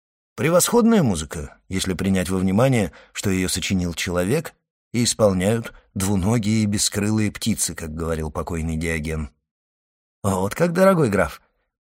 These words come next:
Можно подумать, что при желании вы можете услаждать ваш слух пением семи ангельских хоров». «Почти что так, виконт. Когда мне хочется послушать восхитительную музыку, такую, которой никогда не слышало ухо смертного,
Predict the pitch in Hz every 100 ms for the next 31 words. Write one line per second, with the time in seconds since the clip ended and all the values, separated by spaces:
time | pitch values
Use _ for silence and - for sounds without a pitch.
0 | _ - 139 135 127 - 143 202 - 165
1 | 147 143 135 131 208 214 202 175 170 165
2 | 160 160 139 143 131 127 170 143 135 -
3 | - 120 190 - - 160 180 170 160 -
4 | 147 156 165 127 143 143 139 - 131 -
5 | - 131 92 71 - _ _ _ _ _
6 | _ _ _ _ _ _ 123 123 - 73
7 | - 98 - 71 - 65 71 65 65 -
8 | _ _ _ _ - 107 131 151 151 160
9 | 147 - 131 135 127 151 120 113 117 127
10 | 123 147 139 135 131 135 175 120 - 82
11 | 85 95 92 85 98 87 90 92 92 95
12 | 87 - 92 - 92 90 92 - 107 151
13 | 117 104 87 78